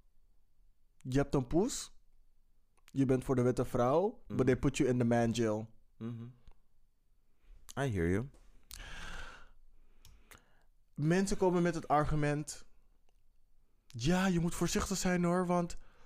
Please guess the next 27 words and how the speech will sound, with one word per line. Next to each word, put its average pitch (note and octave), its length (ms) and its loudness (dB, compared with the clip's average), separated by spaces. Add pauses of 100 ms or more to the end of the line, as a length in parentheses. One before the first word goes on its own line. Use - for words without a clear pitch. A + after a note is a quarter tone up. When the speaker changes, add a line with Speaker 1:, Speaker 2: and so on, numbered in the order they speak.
(280)
Speaker 1:
transvrouwen," F3 960 0 (520)
mm, A#3+ 500 -2
want D#3 260 2
er D#3+ 80 2
was E3 120 0
een D#3+ 100 0
transvrouw F#3 500 2
met F3 200 0
een E3 80 2
man, D#3+ 280 0
met D3 160 -2
mannelijke D#3+ 320 0
geslachtsdelen E3 760 2 (300)
en B2 140 -4
die C3+ 60 4
heeft C#3+ 120 2
de C3+ 60 2
hele D3+ 260 4
ge-, - 220 -2
de C#3 80 2
halve D#3 300 2
gevangenis E3+ 460 0
zwanger C3 300 0
gemaakt. A#2 440 -2 (2000)
Speaker 2:
What? A2 280 -10 (1300)
Speaker 1:
Als C#3+ 260 4
in C#3+ 260 4